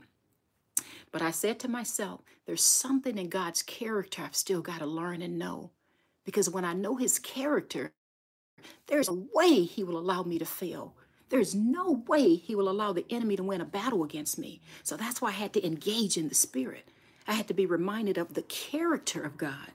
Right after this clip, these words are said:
But let me keep reading. My God. It says, "When the day of evil comes, you may be able to stand your ground. And after you've done everything to stand, stand then with the belt of truth buckled around your waist." So that's the point I was making.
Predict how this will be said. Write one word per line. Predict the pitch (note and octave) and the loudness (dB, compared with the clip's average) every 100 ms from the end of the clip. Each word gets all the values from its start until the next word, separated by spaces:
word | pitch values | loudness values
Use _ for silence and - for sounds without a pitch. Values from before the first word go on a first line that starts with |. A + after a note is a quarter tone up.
| - - | -20 -10
But | - | -2
let | A#3 | 4
me | C4 | 4
keep | B3+ B3+ | 4 -2
reading. | E3 - - - - _ _ _ - _ _ - - | -2 -6 -10 -18 -20 _ _ _ -20 _ _ -20 -10
My | E3 E3+ | -8 -6
God. | E3+ - - _ - - - | -8 -12 -18 _ -18 -16 6
It | B3+ | 6
says, | B3 A3+ G#3+ | 8 4 4
"When | G#3 | 0
the | G3+ | 6
day | C4 | 6
of | C4+ | 6
evil | B3+ A3+ | 2 -2
comes, | - A#3+ G3+ | -2 0 0
you | A3+ | 2
may | A#3 | 2
be | G#3 G3 | 4 4
able | E3+ | 4
to | E3 | 0
stand | - G3+ G#3 | 0 2 2
your | G#3+ | 0
ground. | F#3 E3+ D3+ D3+ | 0 0 0 0
And | - | -2
after | A3 A3+ G3+ | -8 -4 -6
you've | F3+ F#3+ | -4 -6
done | F#3+ D#3 - | -2 -2 -2
everything | F#3+ F#3 F3+ F3+ E3 D#3 | -6 -4 -4 -2 -2 -2
to | - | -2
stand, | D3+ - E3+ G3 F3 F3 - - - | 0 0 0 -2 -2 -4 -6 -14 -2
stand | - - A3 B3 C4 G#3 | 2 6 6 8 6 6
then | G#3 G3+ | 2 2
with | F3 E3+ | 0 -2
the | |
belt | D3+ E3+ G#3 - | -2 0 0 -2
of | G3+ | -6
truth | - - F#3 - | -4 0 0 0
buckled | - E3+ F3+ | -2 0 0
around | E3 D#3+ D#3+ | -2 0 0
your | D#3 | 0
waist." | D3+ D#3+ D3+ | 0 0 -2
So | E3+ | 0
that's | G#3+ - | 0 0
the | - | -4
point | G#3+ G3 | -4 -2
I | E3 | -2
was | D3 D#3 | -2 -4
making. | E3+ E3+ - - | -2 -2 -4 -10